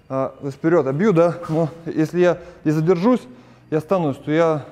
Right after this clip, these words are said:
а, я потеряю с-, свой центр, и, и человек, э, ну, если, к примеру, он стремится дистанцию сократить, то у меня, а, он, он дальше, ему будет намного проще прийти в борьбу. То есть, почему? Потому что, ещё раз, я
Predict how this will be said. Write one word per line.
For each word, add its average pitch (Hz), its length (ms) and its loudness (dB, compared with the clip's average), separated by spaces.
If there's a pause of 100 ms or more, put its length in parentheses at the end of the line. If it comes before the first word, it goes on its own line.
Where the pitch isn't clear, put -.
а, 139 280 -6
я 143 100 -4
потеряю 170 460 -2
с-, - 140 -14
свой 160 180 -4
центр, 165 320 -2
и, 135 240 -4
и 131 40 -10
человек, 175 340 -2
э, 139 280 -10
ну, 139 260 -8
если, 131 140 -14
к - 40 -20
примеру, 151 320 -2
он 143 180 -6
стремится 160 440 -6 (360)
дистанцию 165 320 -6
сократить, 180 420 -4 (760)
то 147 100 -2
у - 20 0
меня, 160 280 0
а, - 60 -6
он, 143 280 -4
он 143 80 -4
дальше, 147 520 0 (140)
ему 151 120 -4
будет 156 180 0
намного 156 160 -2
проще 175 260 -4
прийти 151 240 -6
в 143 40 -2
борьбу. 160 320 2
То 143 140 0
есть, 139 140 -4 (240)
почему? 170 280 -4
Потому 143 240 -2
что, 143 180 -4 (480)
ещё - 160 -2
раз, 143 180 -2
я 160 180 2